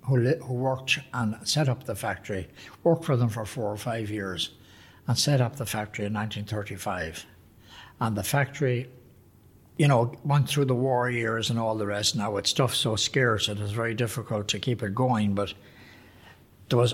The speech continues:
it was, it wasn't difficult selling. If you had anything to sell that time, it was needed badly because that was the time,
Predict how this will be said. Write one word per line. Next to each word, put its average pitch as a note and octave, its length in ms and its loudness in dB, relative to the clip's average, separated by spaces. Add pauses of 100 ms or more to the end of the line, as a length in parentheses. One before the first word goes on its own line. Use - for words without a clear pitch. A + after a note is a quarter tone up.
(140)
it A#2+ 160 -4
was, G#2+ 160 -2
it - 160 -12
wasn't C#3 280 4
difficult A2 500 0
selling. G#2 380 4
If F#2+ 140 -2
you A#2 80 2
had B2+ 140 4
anything C#3+ 280 8
to A#2 120 2
sell A#2 400 6
that A2 240 -2
time, F#2+ 320 2 (460)
it - 60 -6
was A2 220 6
needed A#2 460 -2
badly G2+ 380 2
because G#2 560 -2 (1300)
that B2+ 80 6
was C3 160 8
the B2 80 2
time, A2+ 480 0